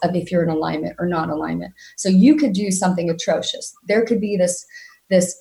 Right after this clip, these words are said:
disease or virus running rampant, and you get to decide what it means to you.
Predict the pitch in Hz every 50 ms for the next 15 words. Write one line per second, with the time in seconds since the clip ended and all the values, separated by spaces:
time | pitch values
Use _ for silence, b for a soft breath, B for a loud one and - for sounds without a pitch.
0 | _ - 180 180 180 180 196 220 226 226 220 196 180 180 170 165 160 180 180 190
1 | 196 185 180 170 165 170 - - - - 165 180 175 180 180 175 175 185 190 190
2 | 196 185 185 151 139 - - b b b b b b - 190 190 196 190 185 196
3 | 233 269 247 254 247 233 233 196 180 143 - - 185 180 175 165 160 160 - -
4 | 175 170 170 170 165 160 - - - 160 156 151 170 165 -